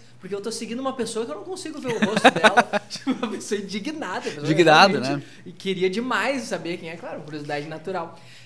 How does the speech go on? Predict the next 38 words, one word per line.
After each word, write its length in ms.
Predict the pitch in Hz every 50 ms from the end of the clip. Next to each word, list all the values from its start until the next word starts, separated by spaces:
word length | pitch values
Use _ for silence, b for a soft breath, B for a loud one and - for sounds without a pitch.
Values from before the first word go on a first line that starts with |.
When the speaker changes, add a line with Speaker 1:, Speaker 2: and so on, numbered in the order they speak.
| B -
Speaker 1:
E 760 | 190 196 202 208 208 208 208 208 208 208 208 208 214 220 214 - - - - - -
tu 80 | - 233
falou 240 | - 240 214 220 233
sobre 560 | 226 - 233 214 190 196 202 196 190 175 165
essa 240 | 139 143 - - 160
preservação. 840 | - 180 175 165 165 165 156 139 139 131 - - - 156 143 156 202 - - - B B B B B B - - -
Chegou 460 | - - - - 214 202 190 196 262
até 220 | 277 285 - 269 240
a 40 | 214
ti 260 | - - - - 190
em 60 | 202
algum 200 | 190 180 170 175
momento 480 | 170 165 151 143 143 147 156 151 - 165
uma 160 | 156 143 139
ameaça 580 | 135 127 123 113 107 131 165 185 - - -
efetiva, 600 | 139 - - 123 - - - - 175 202 175 151
uma 140 | 139 135 135
ligação, 540 | 127 127 123 120 117 - - - 170 170 180
um 260 | 170 147 143 135 135
e-mail, 500 | 131 127 127 131 147 175 190 190 170 151
Speaker 2:
Muito. 520 | 139 131 135 143 170 214 247 - - - 123
Speaker 1:
uma 80 | -
carta, 460 | - - 147 175 202 196 190 - 156
sei 160 | 135 - 147 147
lá? 100 | 147 123
Speaker 2:
Muito, 460 | 123 131 127 127 147 170 175 - -
isso 160 | - - 143
aí 240 | 123 120 123 139 135 - - -
na, 400 | - 147 147 143 139 135 131 120 - B B B B B B B B B B
no 80 | - 139
nosso 320 | 147 165 165 - - 196
meio, 340 | 160 143 143 156 165 180 156
assim, 180 | 127 - - 147
digamos 300 | 135 - 160 165 165 151
aqui, 220 | 170 - - 180
quem, 280 | - - 196 180 160 B B B B B B B
quem 140 | - 190 202
fazia, 520 | 196 - 214 175 160 147 165 202 202 190